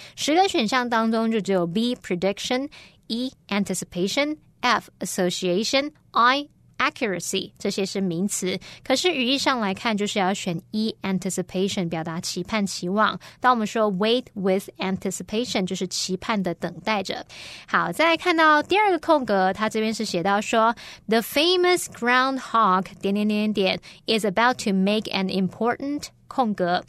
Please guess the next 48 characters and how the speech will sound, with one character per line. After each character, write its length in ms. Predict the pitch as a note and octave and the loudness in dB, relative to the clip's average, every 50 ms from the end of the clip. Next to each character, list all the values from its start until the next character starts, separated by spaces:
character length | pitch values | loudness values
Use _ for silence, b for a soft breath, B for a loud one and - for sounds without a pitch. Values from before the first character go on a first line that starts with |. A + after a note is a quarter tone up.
| B B B B | B B B B
从 260 | - - C4 B3+ C#4+ | -6 -2 -2 0 0
前 260 | C#4+ - D#4 C4+ C4+ C4+ | 0 0 0 0 2 2
方 180 | E4+ E4+ F4+ | 2 4 4
的 120 | E4+ D#4+ C4+ | 4 2 2
不 100 | - A#3 | 2 2
定 200 | A3+ C#4+ C#4 C4+ | 2 2 2 2
冠 200 | C4 C#4 C4 B3+ | 2 2 2 2
词 200 | - - - A3 - - | 0 -4 -6 -8 -6 -4
an 300 | G#3 G#3+ A3 A3 A3 G#3+ - | -4 -2 -2 -2 -2 -4 -6
和 280 | - - - B3+ B3 B3 | -8 -6 -4 -2 -2 -2
形 200 | - - G#3 G3+ | -2 -2 -2 0
容 120 | G3+ G#3+ | 0 0
词 180 | A3 - - - | -2 -2 -6 -6
important， 680 | - - F#3+ F#3+ F3+ - C4 C4+ C4+ A#3 A3 G3 D#3+ - B B B B - | -4 -2 -2 -2 -2 0 2 2 2 2 -2 -4 -4 -6 B B B B -8
可 100 | - C#4+ | -2 0
以 60 | C4+ B3 | 0 0
判 180 | - C4+ C4 | 0 -2 -2
断 160 | B3+ B3 A#3+ A#3+ | -2 -2 -4 -4
空 220 | - - E4+ D#4 C#4 | -2 -2 -2 0 0
格 100 | A#3+ G#3+ | 0 0
里 100 | F#3 F3+ | 0 0
面 140 | F#3 G#3 | 0 0
要 100 | G#3 G#3 | 0 0
填 200 | G3+ - G#3+ F#3 | -2 -2 -4 -2
入 120 | F#3 G3+ G3 | -2 -2 -2
单 240 | F#3+ - B3+ C4+ C#4 | -2 -2 -2 -2 -2
数 200 | - - C#4 A3+ | -2 -2 -2 -2
可 180 | - - F#3+ F#3 | -2 -2 -4 -2
数 180 | - - F3 | -2 -2 -2
名 220 | D#3+ E3 D#3 E3 F#3 | -2 -2 -2 -2 -4
词。 360 | - - - E3 D#3+ E3 - - B B B B B | -4 -4 -6 -4 -4 -4 -6 -8 B B B B B
那 140 | - E4+ F#4 | -2 0 0
剩 200 | F4 - G4 F#4+ | 2 2 2 2
下 160 | F4+ F#4+ F#4+ E4 | 4 2 2 2
的 140 | D4 C4+ A#3+ | 2 0 0
名 180 | A#3 A#3 A#3+ | 0 -2 -2
词 180 | A3+ - B3+ A#3+ | -2 -2 -2 -2
选 260 | A#3+ - G#3+ F3+ E3 | 0 0 0 0 0
项 280 | E3+ - A3 G3 F#3+ F#3+ | -2 -2 0 0 0 0
就 100 | F3+ G#3 | 2 2
有 160 | F#3+ F3 F3 | 2 2 2
B 300 | F3+ E3 G#3+ B3 C4+ C#4+ | 0 0 -2 -2 -2 -4
prediction、 720 | - - - F#3 F3+ F#3+ F#3+ F#3+ - - - C#4+ D4+ E4 - _ _ _ | -4 -4 -4 -2 -2 -2 -2 -2 -2 -2 -2 -2 -2 -2 -6 _ _ _
F 280 | - A#3+ A3 G#3 - - | -2 0 0 -2 -2 -6
association， 880 | - G3 F3+ - F#3+ F#3 F#3 F#3 - - G3 F#3+ A3+ A3+ - C4+ C4+ C4 - | -8 -8 -6 -2 -2 -2 -2 -2 -4 -4 -2 -2 -2 0 0 0 -2 -2 -4
还 120 | - F#3 | -6 -4
有 180 | G3 F#3 E3+ - _ | -2 -2 -4 -2 _
I 240 | A3 G#3+ A#3 A#3+ | 0 0 2 0